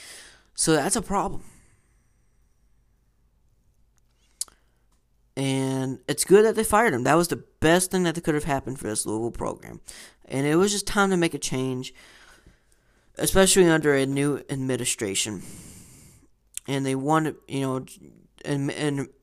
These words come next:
administration that wants to be different.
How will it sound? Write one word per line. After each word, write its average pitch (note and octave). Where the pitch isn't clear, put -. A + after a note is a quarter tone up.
administration C#3+
that A#2
wants B2+
to -
be B2
different. -